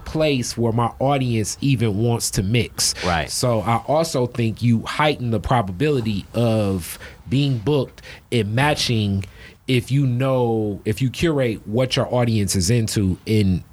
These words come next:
Speaker 1: try to perform at venues that fit the vibe of what you're giving as well.
Speaker 2: Right.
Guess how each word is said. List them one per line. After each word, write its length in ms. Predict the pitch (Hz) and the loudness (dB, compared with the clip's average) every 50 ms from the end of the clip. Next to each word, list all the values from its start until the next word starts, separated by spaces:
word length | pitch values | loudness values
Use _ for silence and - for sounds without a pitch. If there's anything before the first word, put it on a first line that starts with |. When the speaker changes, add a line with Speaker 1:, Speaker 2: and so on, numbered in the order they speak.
| - - | -18 -10
Speaker 1:
try 220 | - - 147 135 | -4 0 0 2
to 80 | 120 107 | 0 0
perform 460 | - 117 - - - 127 127 120 117 | -2 -4 -6 -2 -2 0 0 2 2
at 140 | 113 101 82 | 0 0 0
venues 600 | 78 - 139 135 123 117 113 110 107 101 92 - | 0 0 2 2 2 2 2 2 2 0 0 0
that 180 | - 92 87 - | 0 0 0 -2
fit 440 | - - - 139 131 113 - - 87 | -4 -4 0 0 0 0 0 -2 -4
the 80 | 107 87 | -4 -2
vibe 480 | 80 120 120 120 113 110 110 104 85 - - - | 0 0 0 2 2 2 0 0 -2 -4 -4 -2
of 180 | 113 101 85 | -2 -2 0
what 280 | 95 107 110 101 - - | 0 0 0 0 0 0
you're 100 | 110 92 | -2 0
giving 420 | 80 107 120 104 90 95 90 85 | 2 2 0 2 2 0 0 0
as 160 | 85 82 78 | 0 0 0
well. 380 | 82 95 90 82 69 58 - - - - | 2 2 2 2 2 0 -6 -8 -4 -2
Speaker 2:
Right. 260 | - 196 85 82 | -2 0 0 -2